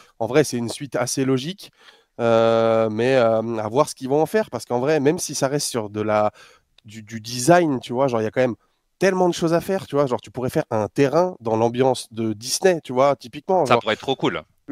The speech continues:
Speaker 1: il y a,
Speaker 2: On
Speaker 1: il y a
Speaker 2: se retrouve
Speaker 1: vraiment, il y a, il y a
Speaker 2: terrain
Speaker 1: plein, il y a plein de
Speaker 2: Disneyland.
Speaker 1: bonnes choses,
Speaker 2: Let's
Speaker 1: je
Speaker 2: go.
Speaker 1: pense qu'il y a plein de bonnes
Speaker 2: <laughs>
Speaker 1: idées à prendre avec, euh, avec Disney.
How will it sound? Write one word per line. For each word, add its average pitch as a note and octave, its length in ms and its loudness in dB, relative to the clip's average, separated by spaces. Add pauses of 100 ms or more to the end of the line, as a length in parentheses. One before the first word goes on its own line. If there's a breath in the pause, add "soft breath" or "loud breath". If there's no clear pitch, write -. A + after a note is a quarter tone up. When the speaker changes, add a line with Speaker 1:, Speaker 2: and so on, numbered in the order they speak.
(160)
Speaker 1:
il C3+ 100 -10
y - 20 -4
a, - 80 -6
Speaker 2:
On C3 40 -4
Speaker 1:
il - 40 4
y - 20 6
a D3+ 60 8
Speaker 2:
se D3+ 40 6
retrouve C#3+ 260 2
Speaker 1:
vraiment, - 40 2
il F#3+ 60 4
y D3 40 6
a, B2+ 40 4
il C3 40 0
y C3+ 40 4
a B2+ 40 2
Speaker 2:
terrain C4 200 0
Speaker 1:
plein, C3+ 100 2
il - 0 -
y - 20 4
a D3 80 2
plein A#3+ 120 0
de B3 60 0
Speaker 2:
Disneyland. C#3+ 120 -6
Speaker 1:
bonnes F#3 200 0
choses, A3+ 280 -2
Speaker 2:
Let's - 80 -8
Speaker 1:
je D3 60 -10
Speaker 2:
go. D3 80 0
Speaker 1:
pense F3+ 140 0
qu'il - 80 -4
y - 20 -2
a G#2+ 40 0
plein G3 140 0
de C#3 140 -6
bonnes D#3 240 6
Speaker 2:
<laughs> - 160 0
Speaker 1:
idées G#3 140 2
à D3+ 100 2
prendre F#3+ 340 -2
avec, A#2 320 0
euh, A#2+ 180 4
avec A#2+ 280 0
Disney. C#3+ 360 -2